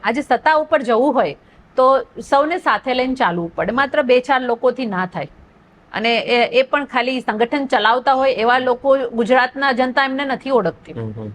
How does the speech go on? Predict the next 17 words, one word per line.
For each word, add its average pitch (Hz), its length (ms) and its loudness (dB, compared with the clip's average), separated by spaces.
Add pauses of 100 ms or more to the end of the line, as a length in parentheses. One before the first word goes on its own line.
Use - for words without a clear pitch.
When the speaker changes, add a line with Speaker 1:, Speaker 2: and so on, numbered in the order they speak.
Speaker 1:
કોઈ 285 100 2
સંગઠન 269 480 0
ચલાવતું 285 560 2
હશે 302 440 0
એમને 269 300 -2
તમે 311 240 -2
પ્રમોટ 294 400 0
કરશો 285 260 -2
તો 330 100 -4
ગુજરાતની 285 420 0
જનતા 294 260 0
એમને 320 200 -2
નથી 262 320 -4
ઓળખતી, 233 340 0
પણ 330 280 -2
ઘણા 247 240 -2
બધા 466 280 2